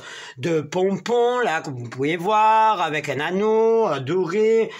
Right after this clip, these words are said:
Euh, là, ici, c'est du cordon. Alors, quasiment, euh, simili-cuir, là. Euh, voilà, que dire de plus ?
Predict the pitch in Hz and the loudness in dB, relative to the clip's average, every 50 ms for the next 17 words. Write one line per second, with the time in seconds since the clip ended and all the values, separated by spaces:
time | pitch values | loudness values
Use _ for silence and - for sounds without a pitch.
0 | - - - - - - 185 196 202 208 208 202 202 202 202 202 208 226 226 226 | -18 -18 -18 -18 -12 -6 -4 -2 -2 0 -2 -2 -2 -2 0 0 0 2 2 2
1 | 226 226 170 - - 214 226 - - 180 151 160 - - - 220 196 165 165 202 | 0 0 -2 -4 -6 -6 -6 -4 -4 -6 -6 -6 -6 -2 -2 -2 -2 0 0 0
2 | 208 208 214 226 226 - - _ _ _ _ _ _ _ _ _ _ _ _ _ | 2 2 2 0 -2 -6 -12 _ _ _ _ _ _ _ _ _ _ _ _ _
3 | - - - 180 185 185 - 190 175 143 185 185 180 180 185 180 180 175 180 170 | -14 -8 -4 -4 -2 -2 -2 -4 -4 -2 -2 0 0 0 0 0 0 0 0 0
4 | 170 165 160 160 156 151 156 151 151 147 151 - 147 156 156 147 156 151 - - | 0 0 -2 -2 -2 -2 -2 -2 -2 -4 -6 -6 -4 -4 -2 -4 -4 -6 -8 -6
5 | 151 165 170 143 127 127 127 127 135 143 156 151 135 123 - - - - - - | -4 -4 -4 -4 -4 -4 -2 -2 -2 -2 -2 -4 -6 -8 -10 -14 -20 -20 -20 -20
6 | - - - - - - 196 214 220 233 254 277 254 240 247 247 247 240 160 214 | -20 -20 -20 -18 -8 -4 -2 0 0 2 2 2 2 0 0 0 -2 -4 -2 0
7 | 233 226 240 226 220 226 - - - 202 247 254 240 - - | 0 2 2 2 2 0 -2 -2 -2 0 2 2 2 0 -2